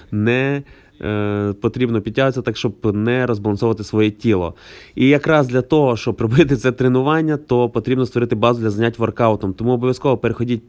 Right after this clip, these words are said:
по посиланню в описі під відео, долучайтеся до збору на банку Монобанку. Це сума сорок п'ять тисяч п'ятсот п'ятдесят п'ять гривень, в еквіваленті тисячі сто одинадцяти доларів на той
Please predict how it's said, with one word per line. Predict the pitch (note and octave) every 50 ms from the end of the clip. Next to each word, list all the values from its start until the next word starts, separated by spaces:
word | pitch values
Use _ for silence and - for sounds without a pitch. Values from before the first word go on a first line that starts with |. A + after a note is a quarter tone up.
| _ _
по | - B2+ A#2+ A2+ G#2 F#2+ F2+ -
посиланню | - A2 - - C3 C3 B2 A2+ A2 G#2 G2+ G2 F#2 F2+ F#2 - - - - - - - _ _ _ _ _ _ G2+ G2 G2 G#2
в | A#2 A#2+ A#2 A2 G#2+ G#2 G2+ - -
описі | - C3 D3 D3 D3+ D3 C#3+ - - A2
під | - C#3 B2+ A2
відео, | G#2+ G#2 A#2 B2+ C3+ C3 C3+ C#3+ B2
долучайтеся | A2+ A2+ A2+ - C3+ C3 B2 - C3
до | A2 A2+ G#2+
збору | G#2 G#2 A2+ C3 C3 B2 A#2+
на | G#2+ A2 G#2+
банку | A2 A#2+ A#2 A2+ A#2+ A2+
Монобанку. | A2+ A#2+ B2 B2+ C3 D3+ D3+ D#3 D#3 D3+ - D3 D3 C#3+ C#3
Це | - - - B2 A#2+ A2+
сума | G#2+ - - - - D3 D3 C#3+ C3 B2 A2+ G#2+ G2+ G2 G2 F#2+ F#2+ F#2+ F#2+ F#2 F#2 F2+ F#2 F2+ F2+ F#2 G2 - _ _ _ _ _ _ _ _ _ - - - - -
сорок | - C3+ B2 A#2+ - -
п'ять | B2 A#2 - -
тисяч | - B2+ - -
п'ятсот | - - B2+ A#2 -
п'ятдесят | - B2+ A#2 -
п'ять | C#3 C#3
гривень, | D3 D#3+ D#3+ D3+ C3
в | B2
еквіваленті | B2 - C3 B2 B2+ B2+ B2+ A#2 A2+
тисячі | G#2 - C3+ B2+ - - -
сто | - - A#2+
одинадцяти | A2+ A#2+ A#2+ B2 A#2+ A#2+ - D3
доларів | C#3+ E3+ E3+ E3+ D#3+ D#3 D3+ C#3
на | C3+ B2+
той | B2 - B2 A#2+ B2 A#2+ A2+